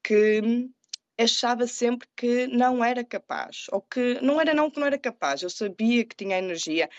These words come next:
para chegar lá e a motivação, mas eu sentia sempre que não era inteligente o suficiente, não era organizada o suficiente, não tinha capacidade suficiente para,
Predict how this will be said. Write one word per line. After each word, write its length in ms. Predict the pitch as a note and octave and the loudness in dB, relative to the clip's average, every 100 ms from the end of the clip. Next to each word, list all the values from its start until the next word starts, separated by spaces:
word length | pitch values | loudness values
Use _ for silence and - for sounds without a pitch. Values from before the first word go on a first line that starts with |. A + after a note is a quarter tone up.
| - - - _ | -20 -20 -20 _
para 140 | - E3+ | 0 0
chegar 400 | - E3+ D#3 C#3+ | 0 0 -2 0
lá 340 | C3+ D#3+ A#3+ | -2 -2 -2
e 320 | A3+ E3 D#3+ | -4 -6 -6
a 60 | E3+ | -6
motivação, 840 | F3 - F3+ D#3 - E3 F#3+ G#3 A#3+ | -6 -8 -6 -6 -2 -2 0 -2 0
mas 380 | A3+ A3+ - - - - | 0 0 -4 -8 -10 -6
eu 80 | |
sentia 460 | A3 B3 A#3 C4 C4 | -2 0 0 0 0
sempre 400 | - C#4 C#4 - - | 0 -2 -2 -6 -6
que 140 | E3+ | -2
não 240 | F3+ G#3+ A#3+ | 0 2 4
era 160 | C4+ | 4
inteligente 640 | B3+ B3+ C4+ A#3+ A3 A3+ G#3 | 2 0 -6 -4 0 0 -2
o 20 | |
suficiente, 760 | - F#3+ - E3+ D#3 D3 - - | -10 -12 -10 -6 -6 -6 -12 -4
não 240 | F#3+ F#3+ | 0 4
era 160 | G3 G3 | 4 4
organizada 640 | A3+ B3+ A3 F#3+ E3+ D#3+ | 2 0 0 0 -2 -2
o 40 | E3 | -8
suficiente, 760 | E3 - - F3+ E3+ E3+ - | -12 -12 -8 -4 -4 -6 -6
não 320 | G3+ B3+ C4+ A#3+ | 0 0 0 -4
tinha 320 | A3+ A3 G3+ | -4 -4 -4
capacidade 680 | G#3 - F#3 F#3+ F3+ E3+ - | -6 -6 -8 -6 -6 -6 -8
suficiente 600 | F3 - F3+ F3 F3 - | -10 -6 0 0 0 -6
para, 320 | C#3+ C3 - | -8 -4 -6